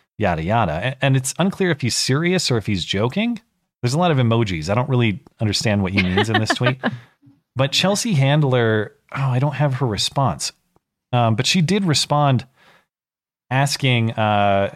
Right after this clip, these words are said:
Speaker 1: I wish I had it handy here, but I don't. Uh, no, I don't. Um,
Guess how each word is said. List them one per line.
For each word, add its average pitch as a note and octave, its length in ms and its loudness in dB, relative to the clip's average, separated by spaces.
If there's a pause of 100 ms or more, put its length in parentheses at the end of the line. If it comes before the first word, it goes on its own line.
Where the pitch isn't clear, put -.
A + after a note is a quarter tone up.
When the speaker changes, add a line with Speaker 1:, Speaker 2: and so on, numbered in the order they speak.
(100)
Speaker 1:
I G#2 60 -6
wish G#2 160 -4
I F#2+ 40 -6
had F2+ 180 -6
it - 40 -12
handy B2 300 -4
here, F2 100 -8
but E2 140 -8
I E2+ 40 -6
don't. G#2+ 220 -2 (2000)
Uh, G#2 400 -8
no, D2+ 140 -12
I D#2 80 -12
don't. - 280 -10 (160)
Um, B2+ 380 4